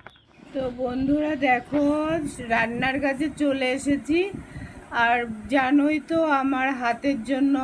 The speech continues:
বেলা রুটি বানাতে পারি না, আমি গোলা রুটি বানাই সকালবেলা। তো আমি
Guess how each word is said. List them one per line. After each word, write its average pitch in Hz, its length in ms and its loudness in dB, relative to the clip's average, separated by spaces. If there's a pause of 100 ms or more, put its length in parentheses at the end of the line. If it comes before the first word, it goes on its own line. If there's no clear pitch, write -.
(320)
বেলা 233 320 2
রুটি 277 300 0
বানাতে 226 500 -2
পারি 233 340 0
না, 233 160 -4 (600)
আমি 240 220 -2
গোলা 220 360 0
রুটি 247 400 -6
বানাই 220 440 -2 (120)
সকালবেলা। 220 760 -4 (640)
তো 254 100 -2 (160)
আমি 240 180 -8